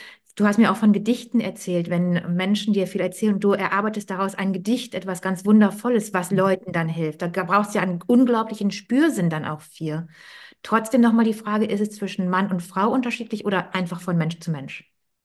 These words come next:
Speaker 2: Mm, also ich finde schon mal erstmal toll, dass du sagst, trauern Männer anders. Die trauern nämlich auch. Es ist ja immer so gemeinhin dieses, was man so oft hört, so,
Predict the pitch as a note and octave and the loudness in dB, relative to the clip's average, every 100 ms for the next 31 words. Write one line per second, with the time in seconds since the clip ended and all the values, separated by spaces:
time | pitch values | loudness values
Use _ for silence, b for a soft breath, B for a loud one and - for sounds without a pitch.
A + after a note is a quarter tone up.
0 | _ _ _ _ _ - _ _ _ _ | _ _ _ _ _ -20 _ _ _ _
1 | _ _ _ _ _ - G#3+ G#3 G#3 G3 | _ _ _ _ _ 0 4 4 4 2
2 | F#3+ F#3+ - - G#3 A3 C4 C4+ - A#3+ | -2 -6 -6 0 0 2 0 -2 -4 -2
3 | - - A3+ - A#3 A3+ A3+ G#3+ G#3 G3+ | -2 -2 -2 2 4 4 2 -2 -2 -4
4 | - G#3+ G#3+ G3 F#3+ F#3+ F3 F3 F#3+ A3+ | -2 0 2 2 0 -2 -2 -2 -2 0
5 | F#4+ - _ _ - B3 - G#3 A3+ A3 | -2 -8 _ _ -6 -6 0 2 2 2
6 | G#3 G3+ G3+ G3 - G3+ F3+ F#3 - G3 | 0 0 0 0 4 4 4 -2 0 0
7 | G3 F#3+ F#3 F#3 F#3 F#3+ G3 F#3+ G3+ G3 | 0 -2 -2 -4 -4 -4 -8 -2 -2 0
8 | F#3 G3 - B B - - G#2 - F#3 | -4 -8 -14 B B -6 -2 2 2 2
9 | G3+ - - G#3 G3+ G3 F#3+ F#3 F3+ | -2 -6 2 4 4 4 4 4 2